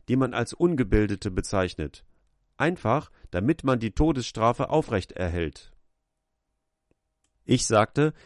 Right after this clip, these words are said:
„Der erste Mord in der Welt wurde verübt, als ein Bruder den anderen tötete. Gott nahm ihm nicht das Leben dafür, er brachte vielmehr ein Zeichen an ihm an, dass niemand sein Leben nehmen sollte.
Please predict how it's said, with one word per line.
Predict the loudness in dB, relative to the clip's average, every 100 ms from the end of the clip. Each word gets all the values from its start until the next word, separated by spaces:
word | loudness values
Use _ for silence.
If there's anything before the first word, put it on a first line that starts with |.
| _ 0
„Der | 2
erste | 2 2 0
Mord | 2 2 2
in | 2
der | 0 4
Welt | 2 2 2
wurde | 2 4
verübt, | 2 0 4 2 2 -10 -20 -4
als | -2 -2
ein | -2 0 2
Bruder | 4 4 4 4
den | 2 0
anderen | 0 2 2 0
tötete. | 2 2 2 -2 -6 -8 -16 _ _ _ 0
Gott | 0 0 0
nahm | 2 2
ihm | 0 -2 0
nicht | 0 -2
das | -4
Leben | -2 -2 0 -2
dafür, | -2 0 0 0 -6 _ _
er | -6 -4
brachte | 0 0 0 -6
vielmehr | -4 -2 0 -2 -2
ein | -6
Zeichen | -4 -4 -4 -8
an | -6 -6 -4
ihm | -4 -2
an, | -2 -4 -8 _ -8
dass | -6 0
niemand | 0 2 0 0
sein | -2 0
Leben | 0 0
nehmen | 0 0 0
sollte. | -2 -2 -4 -8